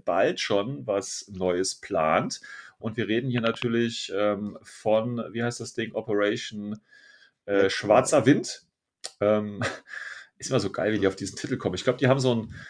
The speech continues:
Speaker 1: so einen, äh, Namengenerator, ne? Wenn ihr so die ganzen, äh,
Speaker 2: So ein Random-Generator, ja,
Speaker 1: Ja,
Speaker 2: genau.
Speaker 1: so.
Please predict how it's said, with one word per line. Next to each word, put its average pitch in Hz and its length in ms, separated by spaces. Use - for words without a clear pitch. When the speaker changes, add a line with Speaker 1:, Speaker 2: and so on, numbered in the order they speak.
Speaker 1:
so 101 300
einen, 92 160
äh, 85 560
Namengenerator, 92 1000
ne? 92 140
Wenn 110 120
ihr 101 80
so 101 120
die 95 80
ganzen, 98 440
äh, 90 240
Speaker 2:
So 110 100
ein 107 120
Random-Generator, 107 1080
ja, 110 180
Speaker 1:
Ja, 107 120
Speaker 2:
genau. 107 240
Speaker 1:
so. 92 260